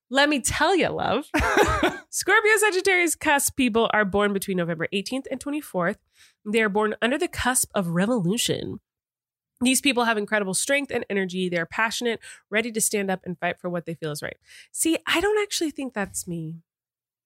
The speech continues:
Speaker 1: 'Cause I feel like I, I am, I have s-
Speaker 2: No, you are those things.
Speaker 1: I feel
Speaker 2: but
Speaker 1: like I'm
Speaker 2: those,
Speaker 1: passionate.
Speaker 2: but anybody who wants to feel good about themselves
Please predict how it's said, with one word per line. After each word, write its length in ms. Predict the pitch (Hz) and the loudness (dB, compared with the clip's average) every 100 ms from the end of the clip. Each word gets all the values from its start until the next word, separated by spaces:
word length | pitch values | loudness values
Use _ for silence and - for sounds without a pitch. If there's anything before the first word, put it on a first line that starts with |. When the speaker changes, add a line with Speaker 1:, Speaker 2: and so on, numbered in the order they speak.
| _ _ _ - - | _ _ _ -20 -8
Speaker 1:
'Cause 80 | 294 | -2
I 60 | 330 | 0
feel 140 | 349 | 2
like 120 | 415 381 | 2 4
I, 200 | 302 349 | 4 4
I 160 | - 320 | 4 4
am, 220 | 311 277 _ | 2 -2 _
I 80 | 262 | 0
have 120 | 285 | 2
s- 60 | 247 | 4
Speaker 2:
No, 120 | 220 | 4
you 240 | 285 302 294 | 4 4 4
are 120 | 175 | 4
those 420 | 123 120 - - - _ | 4 2 0 -2 -8 _
things. 320 | 208 262 185 | 2 4 6
Speaker 1:
I 40 | 302 | 6
feel 60 | 403 | 6
Speaker 2:
but 40 | |
Speaker 1:
like 120 | 508 | 6
I'm 80 | 453 | 6
Speaker 2:
those, 120 | 214 | 6
Speaker 1:
passionate. 520 | - - 330 330 320 - | 4 4 4 4 4 6
Speaker 2:
but 20 | |
anybody 380 | 233 190 226 220 | 6 6 4 4
who 180 | 196 175 | 4 4
wants 400 | 175 175 180 - | 4 2 2 -2
to 140 | - | -4
feel 260 | 151 180 156 | -4 0 0
good 220 | 123 147 | 2 0
about 320 | 196 170 135 | 2 4 4
themselves 960 | 131 113 107 - - 208 123 117 120 - | 2 2 2 2 4 6 6 2 -2 -6